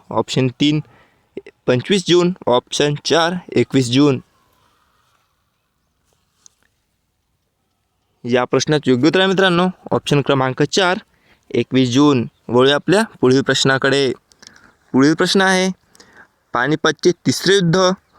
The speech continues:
कोणत्या वर्षी झाले? ऑप्शन आहेत, ऑप्शन एक सतराशे छप्पन, ऑप्शन दोन सतराशे एकसष्ट,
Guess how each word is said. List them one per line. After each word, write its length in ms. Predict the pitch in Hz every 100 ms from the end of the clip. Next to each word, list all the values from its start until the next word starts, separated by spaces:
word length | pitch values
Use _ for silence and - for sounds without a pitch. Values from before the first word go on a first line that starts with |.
| _ -
कोणत्या 360 | 117 123 135
वर्षी 260 | 135 127 135
झाले? 420 | 131 135 139 - - _ _ _ - -
ऑप्शन 320 | 123 - 185
आहेत, 180 | 175 175 - - -
ऑप्शन 340 | 117 - 143
एक 120 | 143 - _ _
सतराशे 640 | - 123 - 139 139 156 160 _
छप्पन, 480 | - 160 - 185 180 _ _ _ -
ऑप्शन 320 | 123 - 139
दोन 220 | 139 151 - _ _
सतराशे 500 | - 120 139 139 -
एकसष्ट, 680 | 135 165 - 170 160 -